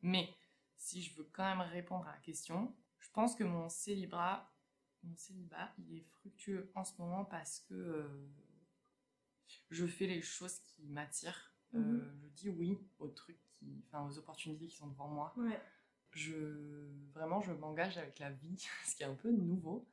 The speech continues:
Speaker 2: Ouais.
Speaker 1: pour moi, en toute transparence. Mais du coup, il y a aussi ce truc où quand t'es célibataire, ben, c'est pas que quand t'es pas célibataire, tu peux pas faire tes choix tout seul, mais entre guillemets, j'ai quand même une plus grande liberté. Et je pense que du coup, c'est ça, euh, qui est fructueux. C'est le fait que je m'éclate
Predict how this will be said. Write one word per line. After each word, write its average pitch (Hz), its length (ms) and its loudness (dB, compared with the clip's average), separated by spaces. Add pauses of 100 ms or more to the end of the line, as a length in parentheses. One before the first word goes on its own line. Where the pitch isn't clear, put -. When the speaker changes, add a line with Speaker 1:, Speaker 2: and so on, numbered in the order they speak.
(100)
Speaker 2:
Ouais. 226 320 0
Speaker 1:
pour 147 100 -16
moi, 151 340 -2
en 143 40 -12
toute 139 180 -16
transparence. 202 500 -10
Mais 170 140 -4
du 147 120 -12
coup, 240 220 4
il 240 60 10
y - 40 4
a - 40 0
aussi - 180 -6
ce - 140 -6
truc - 400 -14
où 175 120 -18
quand 156 100 -12
t'es 156 120 -20
célibataire, 156 500 -4
ben, 143 380 -4 (200)
c'est - 140 0
pas 170 140 8
que 165 120 4
quand 147 380 -2 (140)
t'es 147 100 -8
pas 147 200 -2
célibataire, 147 500 -4 (240)
tu - 100 -10
peux - 120 -20
pas - 80 -16
faire - 160 -20
tes 156 80 -18
choix 160 160 -2
tout 175 100 -8
seul, 190 260 6
mais 139 260 0
entre 135 240 -12
guillemets, 156 280 -6
j'ai 143 100 -12
quand 139 120 -10
même 139 120 -6
une 135 140 -10 (280)
plus 151 100 -16
grande 151 200 -12
liberté. 151 560 0 (560)
Et 185 100 4
je - 100 2
pense 254 180 10
que 208 80 2
du 156 120 2
coup, 226 140 -6
c'est 165 180 -2
ça, 220 360 8
euh, 151 100 6
qui - 140 -4
est 147 40 -4
fructueux. 170 420 -4
C'est 165 160 -12
le 151 60 -12
fait 196 120 -2
que 180 120 -4
je 147 100 -8
m'éclate 180 500 2